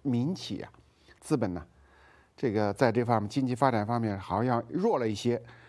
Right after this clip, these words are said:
然后呢，德国之声讲的中国上季度G D P加速增长，你看他讲的是加速增长，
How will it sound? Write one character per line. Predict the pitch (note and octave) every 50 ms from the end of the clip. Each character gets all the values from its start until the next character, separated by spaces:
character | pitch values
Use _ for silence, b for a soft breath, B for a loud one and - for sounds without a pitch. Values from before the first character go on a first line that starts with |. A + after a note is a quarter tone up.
| B B B
然 | C3 C3 C#3+ E3+ F3+
后 | E3+ - G#3 F#3+
呢， | E3 D3+ C#3+
德 | C#3 - C#3+ D#3+ G3
国 | - F#3+ G3
之 | F#3+ - F#3+
声 | E3+ A3+ G#3 F3+
讲 | E3 A#2+ A#2
的 | A#2+
中 | A#2 - D#3 D3+
国 | C#3+ C#3
上 | B2+ - F3 D#3 C#3
季 | C3
度 | A#2+ B2 A#2
G | - C#3+
D | C3 C3
P | C#3 C#3+
加 | B2+ - - E3+ F3 F#3 G3+ G#3
速 | - - A3+ F#3+ D3+
增 | C3 C#3+ C#3 C3+
长， | B2 G2+ F#2 G#2
你 | G#2+
看 | - C#3+ B2 A2+
他 | C3 C#3 C3
讲 | - A#2+ G2
的 | A2
是 | A2+ C3
加 | A#2 - D3+ C#3 C3 D3+
速 | C#3+ - F3+ C3+
增 | A2+ C3 A#2+ A2+
长， | G#2 -